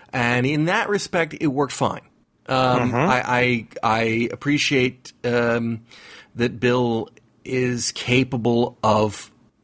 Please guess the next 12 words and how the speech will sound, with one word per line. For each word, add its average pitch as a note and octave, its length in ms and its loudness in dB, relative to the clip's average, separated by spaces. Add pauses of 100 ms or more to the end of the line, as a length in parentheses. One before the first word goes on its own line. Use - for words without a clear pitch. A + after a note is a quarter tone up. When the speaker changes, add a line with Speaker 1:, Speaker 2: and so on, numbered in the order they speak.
Speaker 1:
realizing B2+ 800 2
there's G#2+ 180 2
science A#2+ 360 0
fiction B2+ 300 -4
in A2+ 80 0
the A2 80 0
world A2 460 2
and A2 100 -2
applying A2+ 680 0 (400)
those G#2 480 0
concepts G#2+ 800 -2 (360)
to G2+ 500 0